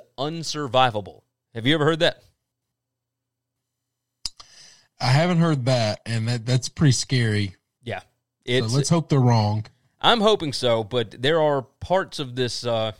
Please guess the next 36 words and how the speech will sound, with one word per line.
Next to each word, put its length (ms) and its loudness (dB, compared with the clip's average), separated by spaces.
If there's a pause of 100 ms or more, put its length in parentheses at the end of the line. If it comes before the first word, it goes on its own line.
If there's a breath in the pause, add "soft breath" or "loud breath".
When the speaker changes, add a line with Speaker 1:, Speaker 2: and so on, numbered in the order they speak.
(580)
Speaker 1:
parts 200 -8
of 140 -12
this 140 -6
storm 500 -6
where 240 -8
they 220 -4
are 160 -2
saying 500 -8 (120)
that 340 -6 (260)
it 140 -8
is 120 -10
going 200 -8
to 60 -8
have 180 -6
a 40 -12
fifteen 580 -12
to 100 -8
twenty 460 -12
foot 500 -10 (320)
storm 340 -6
surge. 400 -18 (560)
I 140 4
have 180 0
never 300 -4
seen 260 -10
that. 220 -20 (520)
I 120 -4
mean, 160 -2
I, 200 0
and 140 -2
I've 160 -2
seen 140 -6
a 60 -6
lot 180 0
of 60 -8
hurricanes. 420 -12